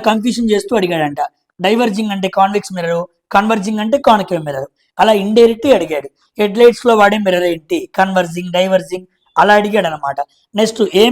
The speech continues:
మెటల్ హాట్ వాటర్ తో కూల్డ్ వాటర్ తో చర్య జరిపిద్ది అని అడిగాడు. కొన్ని మెటల్స్ ఉంటాయి, అవి హాట్ వాటర్ తో మాత్రమే చర్య జరుగుతాయి, కొన్ని కూల్ వాటర్ తో మాత్రమే చర్య జరుగుతాయి, కొన్ని అసలు వాటర్ తోనే చర్య జరపవు. ఇది already నేను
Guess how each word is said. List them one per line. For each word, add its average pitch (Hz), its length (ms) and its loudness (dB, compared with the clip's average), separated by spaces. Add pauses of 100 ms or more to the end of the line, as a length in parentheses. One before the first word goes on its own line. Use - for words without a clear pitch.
మెటల్ 214 260 2 (340)
హాట్ 220 300 4
వాటర్ 220 280 4
తో 277 60 4 (120)
కూల్డ్ 240 240 0
వాటర్ 208 260 4
తో 254 120 -2
చర్య 202 240 0
జరిపిద్ది 185 420 0 (260)
అని 208 140 0
అడిగాడు. 160 300 -4 (340)
కొన్ని 214 220 0
మెటల్స్ 220 360 0
ఉంటాయి, 170 200 -2 (360)
అవి 214 200 4
హాట్ 202 240 4
వాటర్ 220 240 2
తో 226 40 2 (120)
మాత్రమే 233 360 -2
చర్య 202 220 0
జరుగుతాయి, 165 300 -6 (380)
కొన్ని 226 240 4 (380)
కూల్ 254 220 -2
వాటర్ 233 240 6
తో 240 40 2 (100)
మాత్రమే 240 380 -2
చర్య 208 220 0
జరుగుతాయి, 175 320 -6 (340)
కొన్ని 226 240 2 (340)
అసలు 220 280 0
వాటర్ 220 300 4
తోనే 233 180 0 (100)
చర్య 208 240 2
జరపవు. 165 320 -2 (260)
ఇది 196 160 0
already 226 340 4
నేను 220 160 -6